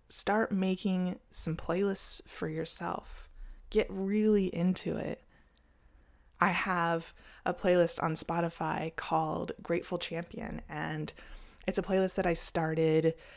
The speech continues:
last year as things were really starting to ramp up for me as far as,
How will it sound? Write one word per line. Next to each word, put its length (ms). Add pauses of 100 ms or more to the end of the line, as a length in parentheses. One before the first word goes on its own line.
(380)
last 520
year 500
as 260
things 640
were 220
really 480
starting 400
to 100
ramp 400
up 160
for 220
me 440 (160)
as 240
far 340
as, 560